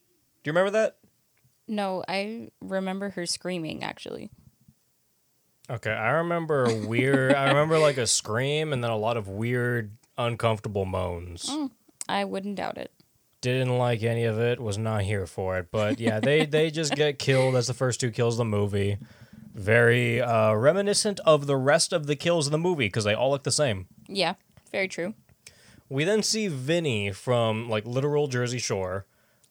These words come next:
Speaker 2: The Jersey Shore.
Speaker 1: Worst fucking actor ever, dude. Like, he is a
Speaker 2: Yeah,
Speaker 1: news
Speaker 2: he
Speaker 1: an-,
Speaker 2: sucks. <laughs>
Speaker 1: he's a news anchor, and he cannot do anything. And then some chick knocks on the door, and she's like, "Open up, T C." And, uh, we meet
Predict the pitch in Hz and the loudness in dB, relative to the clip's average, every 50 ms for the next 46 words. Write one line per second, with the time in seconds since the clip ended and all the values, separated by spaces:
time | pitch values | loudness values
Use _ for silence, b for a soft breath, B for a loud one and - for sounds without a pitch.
0 | _ - 185 175 175 202 190 180 175 160 - - - - - - - - - - | _ -14 -12 -8 -6 -6 -4 -4 -6 -6 -6 -8 -8 -8 -8 -10 -12 -12 -12 -14
1 | - 196 B B B B B B B B - _ _ 120 107 104 104 120 135 147 | -14 -14 B B B B B B B B -20 _ _ -8 -8 -6 -4 -4 -2 -2
2 | 135 - - - - - - - - 170 170 - - 160 143 127 127 123 127 - | -2 -4 -8 -10 -16 -20 -12 -4 -4 -2 -2 -2 -6 -8 -6 -4 -4 -4 -4 -2
3 | - 117 101 98 101 92 92 90 92 92 90 98 98 95 113 147 160 156 147 - | -2 -2 -2 -2 -2 -4 -4 -6 -6 -8 -6 -6 -6 -4 -4 -2 0 0 0 0
4 | - 147 147 147 147 151 151 147 151 120 156 - - 147 - 147 151 160 165 160 | 0 0 0 0 2 2 0 0 -2 -6 -8 -8 -6 -6 -4 -2 -2 -2 2 4
5 | - 165 165 170 - 147 147 165 165 170 151 - 180 175 175 175 160 120 139 139 | 4 4 4 2 2 2 2 2 2 0 0 0 0 2 2 2 0 0 -2 -2
6 | 135 135 131 120 - 151 143 139 135 - 135 123 123 120 117 110 113 113 107 95 | -2 -2 -2 -4 -4 -4 -4 -4 -2 -2 0 0 2 2 0 0 0 0 0 0
7 | 92 92 90 90 87 87 90 90 b b b b b b b b b 147 135 135 | -2 -4 -6 -6 -8 -8 -10 -12 b b b b b b b b b -6 -2 0
8 | 135 135 139 135 - 143 139 135 - 214 208 190 185 170 170 - - 180 165 143 | 0 0 0 0 -2 -2 -2 0 -2 -2 -2 -2 -4 -4 -2 -2 -2 -2 0 2
9 | 135 135 139 135 135 127 - 139 127 117 117 117 117 - - 196 214 214 214 - | 2 4 4 2 2 0 -2 -2 -2 0 2 2 2 2 0 0 0 0 2 2
10 | 226 220 220 214 202 196 - _ - - 220 202 190 - - - 208 220 208 208 | 2 4 4 4 2 2 0 _ -2 -2 -2 -2 -2 -2 -2 0 0 0 0 -2
11 | 208 185 b b b b b b b - 143 143 139 139 139 139 139 139 135 131 | -4 -6 b b b b b b b -2 0 2 4 4 4 2 2 2 2 2
12 | 131 131 135 135 139 147 151 151 151 - - | 2 2 0 -2 -2 -2 -2 -2 -4 -6 -10